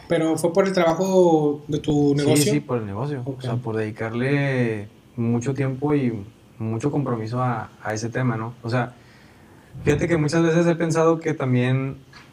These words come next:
Speaker 2: eh, un defecto que tuve o que he tenido es no aprender a decir no.
Speaker 1: Ok.
Speaker 2: Eh, por el punto de ser servicial.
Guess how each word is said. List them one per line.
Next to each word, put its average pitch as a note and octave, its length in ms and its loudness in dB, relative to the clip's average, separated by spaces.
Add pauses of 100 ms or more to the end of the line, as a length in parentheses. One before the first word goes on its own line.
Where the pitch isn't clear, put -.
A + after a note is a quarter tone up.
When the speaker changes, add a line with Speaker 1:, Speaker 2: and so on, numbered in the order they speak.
(420)
Speaker 2:
eh, A#2+ 220 0
un C3 120 4
defecto D3+ 380 2
que C#3+ 120 -2
tuve D3+ 440 2 (340)
o A2+ 140 -6
que A#2 180 -2
he A2 40 -2
tenido C3+ 440 0 (720)
es B2 220 0
no C3 140 2
aprender C3+ 440 0
a C#3 60 0
decir A#2+ 260 -2
no. G#2 260 -6 (1040)
Speaker 1:
Ok. B2 100 -10 (320)
Speaker 2:
Eh, A2 420 -4 (360)
por A#2+ 140 4
el A#2 140 0
punto B2 280 2
de C3 60 2
ser C3 140 -2
servicial. A2+ 560 -4